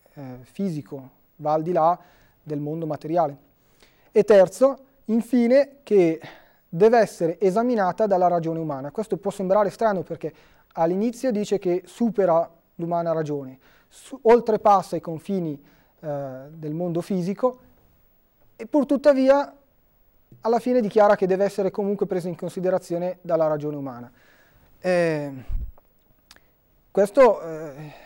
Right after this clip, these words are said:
sembra un atteggiamento come approccio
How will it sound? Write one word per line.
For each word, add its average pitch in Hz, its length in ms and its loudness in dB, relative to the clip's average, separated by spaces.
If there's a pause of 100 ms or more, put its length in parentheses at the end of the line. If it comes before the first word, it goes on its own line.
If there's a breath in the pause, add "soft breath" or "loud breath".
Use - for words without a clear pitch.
sembra 202 640 0 (400)
un 180 140 -6
atteggiamento 190 800 0 (440)
come 156 200 -8
approccio 180 540 -4